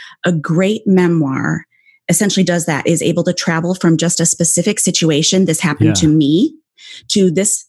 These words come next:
Speaker 1: the reason th-, this matters to me, even though it happened in a totally different time period and world and situation.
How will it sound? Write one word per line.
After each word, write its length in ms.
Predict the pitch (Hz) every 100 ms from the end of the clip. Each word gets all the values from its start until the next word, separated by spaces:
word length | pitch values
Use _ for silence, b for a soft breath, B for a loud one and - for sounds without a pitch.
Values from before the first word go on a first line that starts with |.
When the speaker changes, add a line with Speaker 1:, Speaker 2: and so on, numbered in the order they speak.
| _ -
Speaker 1:
the 80 | 185
reason 520 | 202 233 240 226 - _ - - -
th-, 120 | -
this 180 | 220 220
matters 360 | 220 208 208 -
to 160 | 208
me, 300 | 202 214 185
even 220 | 165 175 170
though 80 | 160
it 60 |
happened 340 | 170 160 165 156
in 100 | 160
a 80 | 151
totally 400 | - 180 180 175
different 360 | 165 160 147 - b b b -
time 160 | 226 214
period 500 | 214 190 175 165 -
and 360 | 160 160 160 151
world 300 | 160 156 147
and 140 | 139
situation. 600 | 143 120 - - - -